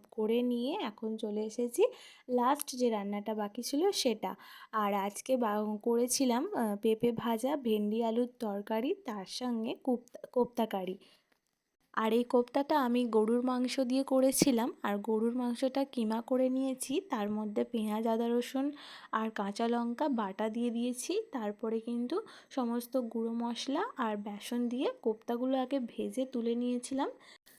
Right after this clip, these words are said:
তারপরে ওই তেলের মধ্যে আর একটু সর্ষের তেল দিয়ে বেশ অনেকটা পেঁয়াজ কুচি দিয়ে অল্প একটু লবণ দিয়ে ভালোভাবে লাল করে নিয়েছি পেঁয়াজটা।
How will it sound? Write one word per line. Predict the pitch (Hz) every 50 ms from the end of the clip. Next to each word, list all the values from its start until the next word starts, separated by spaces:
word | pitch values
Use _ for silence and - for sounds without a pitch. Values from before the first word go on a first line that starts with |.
| _ _ _
তারপরে | 269 247 226 226 233 - 311 330 339 330 285
ওই | 254 254 247 247 240
তেলের | - - 277 277 285 285 294
মধ্যে | 302 311 320 294 247 226 240 247 269 - -
আর | 226 220 214 214
একটু | 226 233 226 - _ 277 277
সর্ষের | 277 - - 247 233 226 220 - - - 269 262 262 -
তেল | - 226 220 226 220 220 226
দিয়ে | 233 247 277 349 453 427
বেশ | 294 247 247 240 240 - - -
অনেকটা | 226 214 214 233 254 254 254 - 294 294
পেঁয়াজ | 294 - 240 220 220 220 220 - -
কুচি | - 247 240 - - 262 247
দিয়ে | 233 247 247 254 285 403 466 - _
অল্প | - 208 208 214 220 -
একটু | 269 269 269 - _ 277 277 269 247 233
লবণ | 226 220 214 208 208 220 233 247 254 240
দিয়ে | 247 262 285 359 415 330
ভালোভাবে | 240 - - 220 208 208 214 220 214 226 302 392
লাল | 359 269 226 208 196 196 208
করে | 202 - 214 220 220
নিয়েছি | 220 220 226 226 226 - - 480 480 -
পেঁয়াজটা। | 320 254 208 196 196 - - - - 185